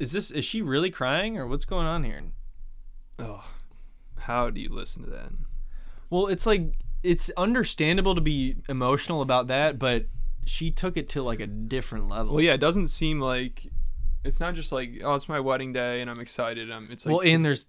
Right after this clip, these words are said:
Speaker 1: bad weather, so that's part of it too, but yeah.
Speaker 2: Yeah, well, even just, like, crying or, like, d-, sad that it's, the weather's not nice out. It was, her melting down was, like, her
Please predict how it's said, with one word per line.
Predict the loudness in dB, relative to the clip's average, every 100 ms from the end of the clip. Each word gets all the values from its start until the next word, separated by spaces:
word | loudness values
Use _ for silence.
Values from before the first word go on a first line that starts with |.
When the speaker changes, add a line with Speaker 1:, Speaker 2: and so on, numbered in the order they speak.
| -4
Speaker 1:
bad | 2 2 2
weather, | 0 0 -2
so | -4 -4
that's | -6 -8
part | -10 -10
of | -10
it |
too, | -10 -10
but | -10 -14 _ _ _ _ _ -20
yeah. | -20 -20 -16 -4
Speaker 2:
Yeah, | -2
well, | 0
even | 0 0 -2
just, | -4 -6 -4
like, | -4 -6 -16 -20
crying | -8 -6 -4
or, | -2 -2
like, | -4 -8 -14
d-, | -14 -14
sad | -8 -2 -2 -2
that | -4
it's, | -8 -10 -16 _
the | -10
weather's | -8 -8 -10
not | -12 -12
nice | -12 -10
out. | -10 -6
It | -2
was, | -2 -2 -8 -12
her | -6 0 0
melting | 0 -2 -2 -4
down | -4 -6
was, | -8 -10
like, | -8
her | -6 -6 -6 -10